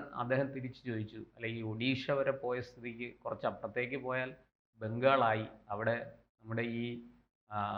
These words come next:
ഉം, നന്ദിഗ്രാം സിംഗൂർ, അതും കൂടി ഒന്ന് സന്ദർശിച്ചിട്ട് വരാമായിരുന്നു" എന്ന് ഈ ശാസ്ത്ര സാഹിത്യ പരിഷത്തിൻ്റെ ആൾക്കാരോട് പറഞ്ഞു. അവർ പൊട്ടിത്തെറിക്കുകയായിരുന്നു അന്ന് ആ പത്രസമ്മേളനത്തിൽ. അപ്പോൾ ഇതൊക്കെ ഈ സി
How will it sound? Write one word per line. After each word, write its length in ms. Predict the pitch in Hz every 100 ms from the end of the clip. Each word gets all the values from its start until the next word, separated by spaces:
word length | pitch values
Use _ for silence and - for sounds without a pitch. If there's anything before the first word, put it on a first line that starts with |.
| 104 104
ഉം, 420 | 101 104 107 -
നന്ദിഗ്രാം 720 | 107 107 113 127 123 127 123
സിംഗൂർ, 560 | 113 117 113 113 110 -
അതും 240 | 107 101 113
കൂടി 200 | 131 139
ഒന്ന് 180 | 131 127
സന്ദർശിച്ചിട്ട് 680 | 113 107 117 113 113 120 110
വരാമായിരുന്നു" 840 | 110 110 127 143 123 113 107 107 - - _ _ -
എന്ന് 240 | 117 120 120 120 - _
ഈ 80 | 113
ശാസ്ത്ര 400 | 110 117 107 113
സാഹിത്യ 420 | 107 117 113 113
പരിഷത്തിൻ്റെ 520 | 110 101 - 104 110 104
ആൾക്കാരോട് 440 | 101 104 98 98
പറഞ്ഞു. 280 | 92 90 - _ _ _ _ 110
അവർ 120 | 113 -
പൊട്ടിത്തെറിക്കുകയായിരുന്നു 1080 | 113 - 165 120 113 113 127 110 87 87 90 _
അന്ന് 160 | 107 104
ആ 80 | 107 - 107
പത്രസമ്മേളനത്തിൽ. 640 | 110 101 98 95 92 92 _ _ _ _ _ _
അപ്പോൾ 160 | - 170
ഇതൊക്കെ 360 | 151 180 190 170 143 135 135
ഈ 140 | 139
സി 180 | 135